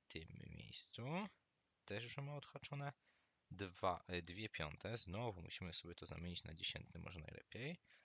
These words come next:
Czyli cztery dziesiąte, zero przecinek cztery. Czyli zero przecinek jeden, zero przecinek dwa, zero przecinek trzy, zero przecinek cztery. Mamy to. I zostało nam tylko jeden przecinek siedem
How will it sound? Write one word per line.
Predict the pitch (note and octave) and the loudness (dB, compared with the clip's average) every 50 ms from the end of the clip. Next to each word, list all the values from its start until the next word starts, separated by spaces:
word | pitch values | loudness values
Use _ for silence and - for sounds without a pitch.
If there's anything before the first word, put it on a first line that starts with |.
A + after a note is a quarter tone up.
| - _ _ | -20 _ _
Czyli | - - - A2 F#2 - | -4 -2 -2 -2 -2 0
cztery | - - - - A2+ G#2+ G#2 F#2+ - - | -2 -2 0 0 2 2 2 0 -2 -4
dziesiąte, | - - - - - G2 F#2 F2 - - - - - - | -4 0 2 2 4 4 4 2 2 -2 -10 -14 -10 -6
zero | - - F2 F2+ F#2 F2 - - | -2 0 2 2 2 0 -2 -4
przecinek | - - - - - - - - - - | -6 -4 -2 -2 -2 -2 -4 -8 -10 -8
cztery. | - - - - - C#2 - D#2 F#2+ C3 F3+ G3+ - - - _ _ - - - - - _ _ _ _ _ _ _ _ - - - - - - | -6 -6 -4 -2 -2 -2 0 2 2 4 2 2 -2 -8 -20 _ _ -20 -20 -20 -20 -20 _ _ _ _ _ _ _ _ -2 -2 -2 0 0 0
Czyli | - C#3 G2 D#2+ E2 - - - - - - _ _ _ _ _ _ _ _ _ _ _ | 0 0 0 -2 -4 -6 -10 -18 -20 -20 -20 _ _ _ _ _ _ _ _ _ _ _
zero | A#2+ B2 - | -2 -2 -2
przecinek | - - A2 G#2 | -2 -2 -2 -2
jeden, | G#2 G2 F#2+ G2+ G2 F#2+ - | 0 0 2 2 2 2 0
zero | - - F2 E2+ | -2 -2 -2 -2
przecinek | - - - - E2+ E2 | -4 -6 -6 -6 -8 -8
dwa, | - - - E2+ E2+ | -8 -8 -8 -6 -6
zero | - - - - | -6 -6 -6 -6
przecinek | - - - - - - | -8 -10 -10 -8 -8 -2
trzy, | - - - - - - | 0 0 0 0 -2 -2
zero | - - - F2+ F#2 F2+ D#2 - | -4 -2 0 2 2 2 0 -2
przecinek | - - - - - - - - E2+ E2 - - - - - | -4 -4 -4 -4 -2 -2 -2 0 0 -2 -4 -6 -10 -10 -4
cztery. | - - - - D#2 E2 G2 A#2+ C#3+ E3+ E3 - - _ _ _ _ - | -4 -2 0 0 0 2 2 4 4 2 2 0 -6 _ _ _ _ -6
Mamy | F#2 F2 E2 F2 E2+ F2 F#2 G2+ A2+ B2+ C#3 - | -4 -2 -2 -2 0 0 2 2 4 2 2 2
to. | - D3+ D3+ D#3 D#3 - - - - - - - - - - | 2 2 2 2 2 0 -6 -14 -14 -14 -14 -16 -12 -6 -2
I | D#3+ | 0
zostało | D3 B2 - - F#2+ F#2 F2+ E2 | 0 0 4 6 6 6 8 6
nam | D#2+ D#2+ E2 | 4 4 2
tylko | - F2 - - | -2 -4 -4 -2
jeden | E2 E2 E2+ E2 | 2 4 4 4
przecinek | - - - - - D#2+ - - - - - | 4 2 2 2 2 2 0 -4 -8 -10 0
siedem | - - - D#3+ D3 B2+ A2+ G#2+ | 2 4 6 6 6 4 2 2